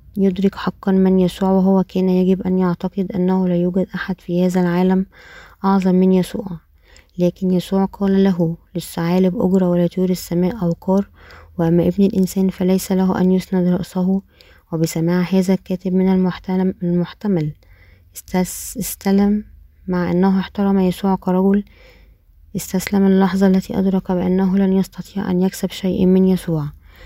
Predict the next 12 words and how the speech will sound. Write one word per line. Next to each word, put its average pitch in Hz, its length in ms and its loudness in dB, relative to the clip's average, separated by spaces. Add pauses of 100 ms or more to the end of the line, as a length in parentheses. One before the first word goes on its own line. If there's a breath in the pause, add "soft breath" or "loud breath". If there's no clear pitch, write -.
(260 loud breath)
الكاتب 185 340 -2
توقع 190 560 -2
أنه 190 260 2
يمكن 196 380 0
أن 185 160 2
يكسب 190 320 -4
شيء 185 360 -4
ما 180 200 2
منه 190 320 2
كواحد 180 520 -2
من 180 160 2
تلاميذه، 180 680 2